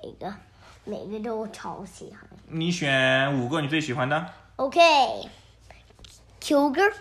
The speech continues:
Speaker 1: 金鱼。
Speaker 2: 金鱼。
Speaker 1: Water type。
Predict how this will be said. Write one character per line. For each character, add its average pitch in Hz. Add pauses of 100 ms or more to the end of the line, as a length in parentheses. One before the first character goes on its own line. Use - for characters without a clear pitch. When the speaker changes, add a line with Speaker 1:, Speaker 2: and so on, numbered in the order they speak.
(440)
Speaker 1:
金 339
鱼。 220 (380)
Speaker 2:
金 170
鱼。 120
Speaker 1:
Water 277
type。 -